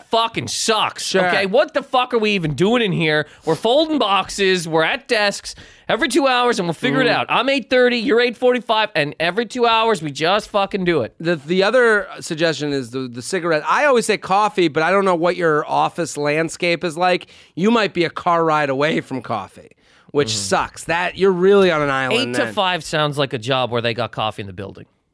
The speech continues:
Speaker 2: But that's what the problem is. I, that's, yeah, they have to.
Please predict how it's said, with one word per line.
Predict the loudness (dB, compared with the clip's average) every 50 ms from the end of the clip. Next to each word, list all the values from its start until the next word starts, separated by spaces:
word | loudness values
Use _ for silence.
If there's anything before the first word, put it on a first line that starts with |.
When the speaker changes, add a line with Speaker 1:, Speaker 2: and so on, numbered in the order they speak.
| _ _ _ _ -16
Speaker 2:
But | -8 -4
that's | -4 -4 -4 -6
what | -10 -10 -8 -4 -4 -4 -4 -6 -10 -14 -8 -6
the | -6 -6
problem | -6 -6 -4 0 0 0 0 0 -2
is. | -2
I, | -2 -4 -4
that's, | -2 -2 -2 -2 -2
yeah, | -2 -2 -2 0
they | -2 -4 -4
have | -4 -4 -4 -4 -8 -12
to. | -20